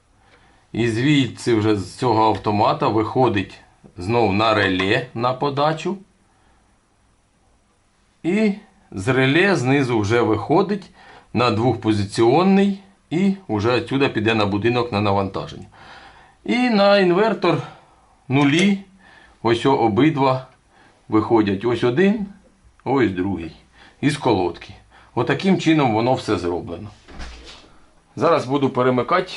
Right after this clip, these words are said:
його вже на праць-, на працювання інвертора. Значить, як, як його перемикати? Перемикати його потрібно, виключаєте основне питання.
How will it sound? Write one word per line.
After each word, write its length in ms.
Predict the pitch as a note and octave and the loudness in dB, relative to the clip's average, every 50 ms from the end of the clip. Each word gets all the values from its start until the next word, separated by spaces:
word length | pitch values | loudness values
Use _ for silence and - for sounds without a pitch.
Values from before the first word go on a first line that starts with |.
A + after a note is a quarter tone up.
| - | -8
його 300 | A2+ G#2+ G#2+ G#2+ B2 D3+ | -4 -4 0 2 2 2
вже 280 | C3+ G#2+ G2 A#2 C3+ C3+ | 2 0 0 0 0 2
на 240 | A#2 A2+ B2 A#2+ - - - _ _ _ _ _ _ _ _ _ _ - - _ _ _ _ _ _ _ _ - - - - - - G#2 | 2 0 0 -2 -4 -8 -16 _ _ _ _ _ _ _ _ _ _ -20 -20 _ _ _ _ _ _ _ _ -20 -20 -20 -20 -20 -18 -8
праць-, 440 | - - B2+ C3+ B2+ - - - - | -4 -2 0 0 -2 -2 -6 -12 -10
на 200 | - A2 A2 A#2 | -6 -4 -2 -2
працювання 540 | A2+ B2+ B2+ A2+ - B2+ C3 C#3+ C#3 C3+ B2+ | 0 0 -2 -2 -2 0 2 2 4 4 2
інвертора. 440 | B2+ A#2 G2 F2+ E2 E2 - F#2+ F#2+ | 2 2 2 0 0 -2 0 0 0
Значить, 220 | A2 C3+ C#3 C3 | 0 0 0 0
як, 220 | F3 G3+ D#3 - - - - | 0 -2 -2 -2 -8 -6 -2
як 240 | B2+ D3 D#3+ D3+ D#3 | 0 0 2 2 0
його 200 | D3 C#3 D3 C#3 | 2 2 0 0
перемикати? 560 | - C#3+ C#3 C#3+ C#3+ C#3 C#3+ C#3 - F2 D#2+ | 0 2 2 2 2 2 2 0 0 -2 -4
Перемикати 580 | - - A2+ B2+ C#3 D#3 E3 D#3+ G#3+ G3 G3 | -2 0 0 0 2 0 0 2 0 0 0
його 240 | - E3 C#3+ D3 C#3 | 0 0 0 0 0
потрібно, 560 | - C3 - C3+ C#3 C3 A#2+ A#2+ B2 A#2 - - - - - - - - - - - - _ _ _ - | -2 -2 -2 0 0 0 2 0 0 0 -2 -4 -12 -20 -20 -20 -20 -20 -20 -20 -20 -20 _ _ _ -4
виключаєте 680 | G2+ C3 B2+ C#3 D3+ C#3+ - F3 E3 E3 D#3 D#3+ C#3+ | -2 -2 0 0 0 0 2 2 4 4 2 2 0
основне 480 | C3+ C3 - - C3 C3 C3 C#3 C#3 C3 - - - - - - - | 0 0 0 0 2 4 4 4 4 4 2 0 0 -4 -10 -6 -4
питання. 600 | A#2 A2 G#2 - G2 F#2 F2+ F#2 G2 A2+ B2+ B2+ | -2 -2 0 2 0 0 0 0 -2 -2 -4 -4